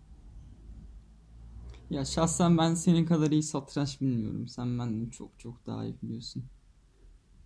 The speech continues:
Bakalım ben de kafamda küçük bir plan kurdum.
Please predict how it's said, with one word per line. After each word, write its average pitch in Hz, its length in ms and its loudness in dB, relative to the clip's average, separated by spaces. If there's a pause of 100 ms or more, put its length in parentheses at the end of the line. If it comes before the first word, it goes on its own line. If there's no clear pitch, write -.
(2250)
Bakalım 175 480 4
ben 170 220 6
de 175 360 4 (1800)
kafamda 160 520 4
küçük - 240 -8
bir 175 140 4
plan 151 320 6
kurdum. 123 380 -4